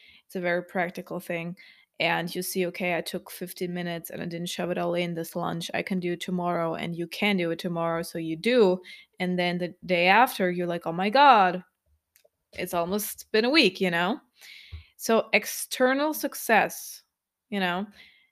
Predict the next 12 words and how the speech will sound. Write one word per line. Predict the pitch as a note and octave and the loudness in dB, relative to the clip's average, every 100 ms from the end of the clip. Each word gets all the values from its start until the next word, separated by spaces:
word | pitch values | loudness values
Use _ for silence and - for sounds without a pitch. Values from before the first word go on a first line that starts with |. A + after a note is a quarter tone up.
| _ _ _ _ - | _ _ _ _ -2
that | F3 | 0
you | F#3 | 0
obviously | F3 F3+ F#3 - F3+ | -2 -2 -6 -6 -8
reached | E3+ E3+ D#3+ - - - - - | -6 -6 -6 -8 -10 -12 -16 -14
through, | - F3 E3 F3 _ _ _ _ _ _ _ _ _ _ _ | -10 -6 -8 -10 _ _ _ _ _ _ _ _ _ _ _
you | F#3+ | -8
know, | B2 - | -8 -8
also | - F3 F#3+ | -8 -6 -4
your | F3 D#3+ E3 - | -4 -4 -4 -6
inner | E3+ E3 F#3+ - _ - | -8 -8 -10 -16 _ -14
thought | - D#3+ E3 | -2 -2 -2
process, | - G3 G3+ G#3 G#3 - | -4 -4 -2 -4 -4 -6